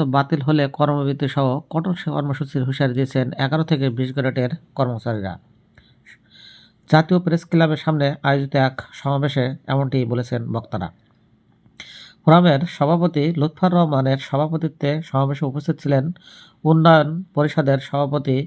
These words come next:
জিয়াউল হক, সহসভাপতি আশাকুল আশিকিন এবং এগারো থেকে বিশ ফোরামের সভাপতি মোহাম্মদ আলী, অর্থ সম্পাদক তরিকুল ইসলাম, সম্পাদক আনিসুর রহমান এবং শাহ আলম সহ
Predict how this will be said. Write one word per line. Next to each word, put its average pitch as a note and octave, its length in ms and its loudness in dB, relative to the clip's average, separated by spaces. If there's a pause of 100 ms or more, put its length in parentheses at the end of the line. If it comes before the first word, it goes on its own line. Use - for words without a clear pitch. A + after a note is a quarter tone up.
(300)
জিয়াউল C#3 340 4
হক, D3+ 160 2 (320)
সহসভাপতি C#3 640 0 (100)
আশাকুল C#3+ 420 -4 (600)
আশিকিন D#3 380 0 (240)
এবং C3+ 160 2 (400)
এগারো D#3 280 2
থেকে D#3 180 2 (120)
বিশ C#3+ 160 0 (100)
ফোরামের D3+ 400 -2
সভাপতি C#3 400 -2 (140)
মোহাম্মদ C3 340 0
আলী, F#2+ 180 -6 (520)
অর্থ D#3+ 200 4 (120)
সম্পাদক F3 420 0
তরিকুল D#3 340 0
ইসলাম, C#3 260 0 (240)
সম্পাদক D3 480 0
আনিসুর C#3+ 320 -4
রহমান C#3+ 300 -2 (140)
এবং C3 140 0 (720)
শাহ D3 160 2
আলম D3+ 180 4 (100)
সহ D3+ 120 2